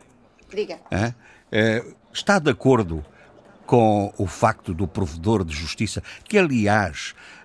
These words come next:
Speaker 2: eh, em Moçambique há nota de que não é suficientemente valorado do ponto de vista institucional,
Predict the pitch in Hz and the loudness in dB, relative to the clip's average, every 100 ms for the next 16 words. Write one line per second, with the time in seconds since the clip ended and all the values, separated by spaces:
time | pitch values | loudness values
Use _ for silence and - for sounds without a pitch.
0 | - 98 107 113 120 101 - 90 92 113 | -2 0 0 2 0 0 -2 -2 -2 -4
1 | - 85 95 95 104 113 - 76 69 - | -2 -4 -2 -2 -2 -2 -6 -8 -10 -8
2 | 87 113 113 113 110 - 180 - 113 87 | -2 0 2 2 0 -2 -6 -4 -6 -6
3 | - 117 104 - 107 123 - - - - | -4 -2 -2 -4 -2 -2 -6 -20 -20 -20
4 | - 87 131 127 117 107 107 123 98 95 | -10 2 4 4 4 4 6 4 2 -2
5 | 87 - 104 90 82 110 - 90 - - | -4 -2 -4 -4 -4 -4 -2 -4 -4 -8
6 | - 85 90 98 87 | -6 -2 0 0 0